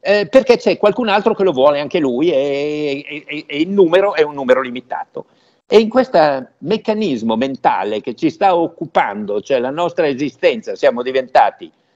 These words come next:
tutti, mm, ehm, io non voglio dire, eh, vittime, ma quantomeno prigionieri dei social,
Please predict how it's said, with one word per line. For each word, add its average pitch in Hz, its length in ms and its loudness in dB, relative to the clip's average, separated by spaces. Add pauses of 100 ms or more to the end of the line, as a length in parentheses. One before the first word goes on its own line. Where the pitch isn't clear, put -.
(160)
tutti, 202 480 -2 (300)
mm, 123 680 -2 (320)
ehm, 110 680 -2 (480)
io 127 140 0
non 135 80 0
voglio 120 200 2
dire, 127 360 0 (200)
eh, 113 260 -2
vittime, 120 520 -2
ma 123 160 0
quantomeno 165 600 0
prigionieri 147 840 0
dei 135 180 -4
social, 143 880 0